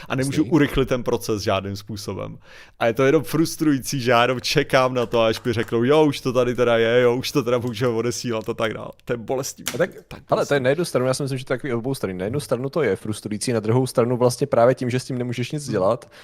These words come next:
Speaker 2: tak vlastně to není na tobě, aby si doručil ten slib, který se ti jako nedaří, že jo, třeba stíhat a tak dále.
Speaker 1: No
Speaker 2: Takže
Speaker 1: tak
Speaker 2: vlastně jako
Speaker 1: ono je to taky, jakože
Speaker 2: máš
Speaker 1: já
Speaker 2: čisté
Speaker 1: jsem
Speaker 2: svědomí.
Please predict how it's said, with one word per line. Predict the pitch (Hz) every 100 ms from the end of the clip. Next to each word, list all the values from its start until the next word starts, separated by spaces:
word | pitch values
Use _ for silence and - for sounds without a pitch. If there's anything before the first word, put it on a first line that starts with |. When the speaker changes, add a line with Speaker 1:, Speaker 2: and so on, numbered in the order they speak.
| -
Speaker 2:
tak | - 107
vlastně | 113 - 135
to | 127
není | 123 131
na |
tobě, | 120 175 123
aby | 98
si | 95
doručil | 101 101 110 104
ten | 104
slib, | 104 104
který | - 104
se | 98
ti | 101
jako | 101 -
nedaří, | 101 95 101 95
že | 101
jo, | 95
třeba | 90 98 95
stíhat | - 101 95
a | 92
tak | 98
dále. | 90 85
Speaker 1:
No | 85
Speaker 2:
Takže | 92 113
Speaker 1:
tak |
Speaker 2:
vlastně | 107 - 123
jako | 117 135
Speaker 1:
ono | 123 190
je |
to | 196
taky, | 220 214 214 175 -
jakože | 151 165 175 131
Speaker 2:
máš | 117
Speaker 1:
já | 139
Speaker 2:
čisté | 127 -
Speaker 1:
jsem | 139
Speaker 2:
svědomí. | - 127 139 113 87